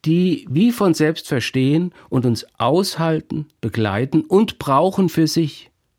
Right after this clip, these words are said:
Und das Schöne daran ist, dass Jesus einmal versprochen hat,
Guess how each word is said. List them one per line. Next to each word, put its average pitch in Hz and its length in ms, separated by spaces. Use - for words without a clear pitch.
Und 160 120
das 156 120
Schöne 233 320
daran 127 280
ist, 185 240
dass 131 180
Jesus 170 300
einmal 131 280
versprochen 131 600
hat, 160 220